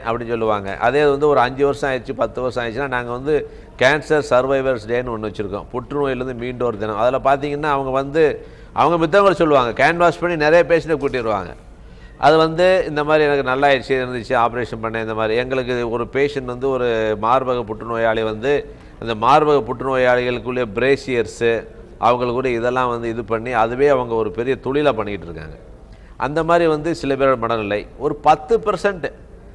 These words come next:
அவங்களுக்கு குணமாகக்கூடிய கேன்சரா இருந்தாலும் சரி, ஆரம்ப கட்டமா இருந்தாலும் சரி, முத்திய கட்டமா இருந்தாலும், cancer வந்துருச்சே, வந்துருச்சேன்னு சொல்லி டிப்ரெஷன்ல போயிடுறாங்க.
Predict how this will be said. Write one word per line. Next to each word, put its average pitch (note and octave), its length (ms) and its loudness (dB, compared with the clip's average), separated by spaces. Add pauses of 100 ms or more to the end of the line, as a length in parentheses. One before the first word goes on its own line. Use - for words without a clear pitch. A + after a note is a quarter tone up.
(140)
அவங்களுக்கு A2+ 520 0
குணமாகக்கூடிய C#3 560 2
கேன்சரா C3 420 -2
இருந்தாலும் B2+ 380 -2
சரி, A#2 360 -4
ஆரம்ப A#2+ 420 0
கட்டமா B2 360 -2
இருந்தாலும் A#2+ 340 -4
சரி, A2+ 260 -4
முத்திய A2 340 -4
கட்டமா A#2 400 -2
இருந்தாலும், A#2 200 -4
cancer B2+ 400 -4
வந்துருச்சே, A#2+ 340 -8
வந்துருச்சேன்னு A2+ 600 -6
சொல்லி G#2+ 400 -6 (340)
டிப்ரெஷன்ல C3 560 0
போயிடுறாங்க. E2+ 420 -4